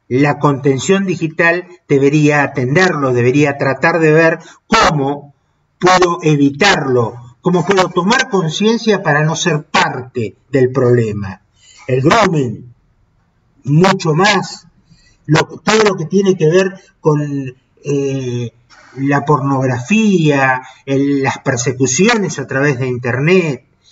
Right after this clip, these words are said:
la seguridad de los niños, de los adolescentes, en general, de muchas personas que pueden llegar a ser asediadas a través de Internet.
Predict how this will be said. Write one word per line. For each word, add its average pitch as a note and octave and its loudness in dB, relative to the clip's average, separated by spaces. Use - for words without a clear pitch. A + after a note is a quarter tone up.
la C#3+ 0
seguridad D#3 2
de F#3 4
los D3 -2
niños, E3 2
de C#3 2
los C3 -2
adolescentes, C3+ 0
en D#3+ 0
general, D3+ 0
de C3+ 0
muchas G3 0
personas G3 -2
que B2+ -2
pueden C#3 0
llegar C3 -2
a C3+ -2
ser C3+ -2
asediadas C3 -2
a A#2 -8
través A#2 -6
de A#2 -14
Internet. G#2 -14